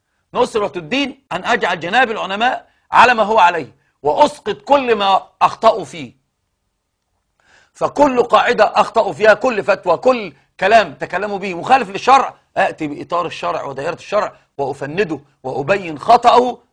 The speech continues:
دون أن آتي إلى جناب العلماء. يبقى، يبقى، يبقى في جناب الع-، يبقى معظما، يبقى له الاحترام والتوقير والرهبة. لكن عندما نجرئ الناس على العلماء، أقسم بالله نستمطر العذاب،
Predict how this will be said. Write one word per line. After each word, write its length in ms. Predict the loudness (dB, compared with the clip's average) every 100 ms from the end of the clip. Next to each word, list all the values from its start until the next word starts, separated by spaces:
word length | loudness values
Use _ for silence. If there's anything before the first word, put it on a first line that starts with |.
| _
دون 280 | -8 -6 -6
أن 180 | -8 -8
آتي 360 | -10 -12 -16
إلى 120 | -16
جناب 300 | -16 -14 -14
العلماء. 400 | -14 -18 -20 -20 _ _ _ _ _ _ _
يبقى، 540 | -4 -4 -6 -4 -4 -4
يبقى، 300 | -8 -8 _ _ -6
يبقى 460 | -6 -8 -8 -8
في 140 | -8 -14
جناب 300 | -10 -8 -8
الع-، 180 | -12 _ -10
يبقى 380 | -10 -10 -12
معظما، 560 | -12 -14 -12 -10 -10 -12 _ _ _ _ _ _ -8
يبقى 300 | -8 -8 -8
له 180 | -8
الاحترام 640 | -8 -14 -16 -8 -6 -6 -12
والتوقير 540 | -16 -16 -12 -12 -12
والرهبة. 500 | -12 -4 -4 -4 -14 _ _ _ _ _ _ -12
لكن 240 | -10 -8
عندما 360 | -10 -8 -8 -8
نجرئ 380 | -8 -8 -8 -8
الناس 280 | -10 -10
على 140 | -12 -14
العلماء، 580 | -14 -12 -8 -8 -8 _ _ -12
أقسم 420 | -12 -12 -14 -12
بالله 300 | -12 -10 -8
نستمطر 580 | -10 -12 -12 -10 -12 -14
العذاب، 360 | -12 -12 -14